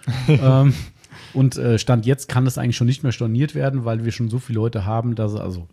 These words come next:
Speaker 2: nicht, nicht stattfinden,
Speaker 1: Mhm.
Speaker 2: wollte ich sagen, ähm, weil wir schon so viele Leute haben, die mitmachen. Ähm, und das Coole ist, es wird ein Christmas Barbecue geben.
Speaker 1: Das
Speaker 2: Also,
Speaker 1: finde ich sehr cool.
Speaker 2: das finde ich auch,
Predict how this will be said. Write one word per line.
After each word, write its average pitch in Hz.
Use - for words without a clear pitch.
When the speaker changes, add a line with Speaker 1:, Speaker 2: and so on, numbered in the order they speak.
Speaker 2:
nicht, 107
nicht 123
stattfinden, 113
Speaker 1:
Mhm. 110
Speaker 2:
wollte 117
ich -
sagen, 117
ähm, 113
weil 107
wir 110
schon 110
so 113
viele 110
Leute 113
haben, 117
die 113
mitmachen. 120
Ähm, 117
und 131
das 120
Coole 185
ist, 156
es 127
wird 131
ein 117
Christmas -
Barbecue 98
geben. 101
Speaker 1:
Das 123
Speaker 2:
Also, 107
Speaker 1:
finde 113
ich 107
sehr -
cool. -
Speaker 2:
das -
finde 104
ich -
auch, -